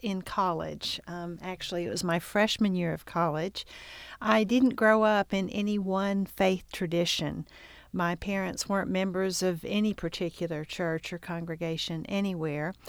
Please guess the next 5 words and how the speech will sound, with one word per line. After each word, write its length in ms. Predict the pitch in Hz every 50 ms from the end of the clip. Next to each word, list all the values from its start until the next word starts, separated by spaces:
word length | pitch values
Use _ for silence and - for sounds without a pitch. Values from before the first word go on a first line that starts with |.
| - - - - - -
My 280 | - 190 180 175 180
father 440 | 170 - - 196 202 214 214 220 208
was 240 | 190 185 185 175 -
very 300 | - 180 180 185 185 185
distrustful 840 | 165 175 175 - - - 196 175 190 - - - - 262 269 269